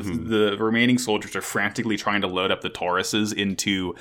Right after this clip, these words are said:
Speaker 2: these two, uh, shuttles, like,
Speaker 1: Yeah.
Speaker 2: three, three apiece, 'cause there's six Tauruses total. And, um, Zex is like,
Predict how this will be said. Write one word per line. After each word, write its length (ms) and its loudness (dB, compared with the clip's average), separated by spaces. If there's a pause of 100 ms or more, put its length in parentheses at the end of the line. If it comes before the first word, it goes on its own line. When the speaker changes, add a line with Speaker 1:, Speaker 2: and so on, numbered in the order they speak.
(320)
Speaker 2:
these 120 -2
two, 300 -4
uh, 260 2
shuttles, 440 2
like, 140 -4
Speaker 1:
Yeah. 260 4
Speaker 2:
three, 40 -6
three 220 -2
apiece, 260 -2
'cause 140 -6
there's 140 -4
six 140 -2
Tauruses 460 -2
total. 300 -2 (420)
And, 500 2
um, 440 0 (180)
Zex 280 4
is 120 2
like, 280 4